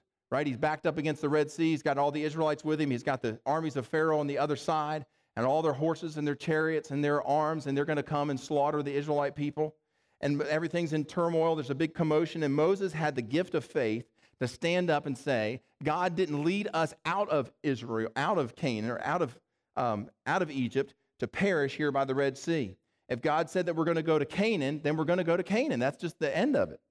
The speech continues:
And so he stood up on that rock and he said, Exodus fourteen and verse thirteen, "Fear not, stand firm and see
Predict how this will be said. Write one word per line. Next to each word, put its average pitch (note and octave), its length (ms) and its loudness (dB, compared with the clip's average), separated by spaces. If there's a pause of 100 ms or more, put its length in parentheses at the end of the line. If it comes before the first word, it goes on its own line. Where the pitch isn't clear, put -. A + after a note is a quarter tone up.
(360)
And C#3+ 160 0
so D#3 260 4
he E3+ 140 2
stood F#3 280 0
up F3+ 160 0
on E3+ 120 4
that E3 160 2
rock D#3+ 300 0
and D3 80 0
he D#3+ 80 0
said, D#3 220 0
Exodus D#3 360 -2
fourteen D#3+ 460 -2
and D#3+ 80 0
verse E3 180 0
thirteen, A#2 640 0 (360)
"Fear G#3+ 260 2
not, A#2+ 440 0 (520)
stand F#3 680 0 (600)
firm B2 560 0 (640)
and A#2 140 -2
see A2+ 640 -2